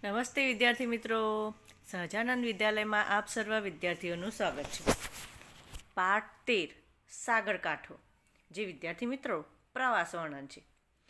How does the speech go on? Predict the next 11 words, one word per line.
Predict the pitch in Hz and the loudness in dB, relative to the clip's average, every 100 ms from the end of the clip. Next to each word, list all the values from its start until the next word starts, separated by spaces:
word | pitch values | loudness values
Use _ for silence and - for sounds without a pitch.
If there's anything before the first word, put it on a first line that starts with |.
| - _ _ | -20 _ _
તેના | 202 196 | -10 -8
લેખક | 175 170 196 | -8 -10 -8
છે | 269 - 277 180 - _ _ _ | -8 -4 -4 -4 -14 _ _ _
રઘુવીર | 175 196 185 202 277 403 - | -10 -8 -6 -4 -4 -4 -12
ચૌધરી. | - 220 156 139 135 _ _ _ | -8 -6 -6 -12 -18 _ _ _
તેમનો | - 165 165 | -18 -14 -14
જન્મ | 160 196 233 233 240 - _ _ | -6 -4 -4 -4 -8 -12 _ _
પાંચ | - 170 175 - | -6 -4 -4 -8
બાર | 170 180 226 - - _ _ _ _ - | -2 0 0 -4 -20 _ _ _ _ -12
ઓગણીસો | 180 175 170 208 285 - _ - | -12 -10 -10 -8 -8 -10 _ -4
અડત્રીસ. | 196 160 151 - - - | -4 -4 -10 -18 -16 -18